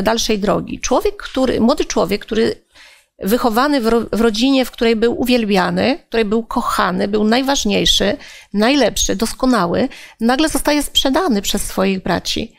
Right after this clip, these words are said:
i znajduje się w zupełnie obcej przestrzeni dla siebie, wśród obcych ludzi, którzy mówią zupełnie innym językiem. On tego nie rozumie.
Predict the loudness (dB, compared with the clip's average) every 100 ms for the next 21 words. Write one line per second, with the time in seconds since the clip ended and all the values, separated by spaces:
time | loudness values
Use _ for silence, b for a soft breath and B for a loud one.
0 | b b b 0 2 2 0 0 -2 -2
1 | -2 0 2 2 2 -2 -2 -4 -2 -2
2 | -2 -4 -2 0 0 0 0 0 0 0
3 | 0 -2 B B -6 -6 -2 -4 -2 -4
4 | 0 0 0 -2 -2 0 2 2 0 -4
5 | -2 0 2 2 2 4 4 2 0 -4
6 | -2 -4 -4 -8 -20 b -8 -2 0 2
7 | 2 0 0 0 0 -2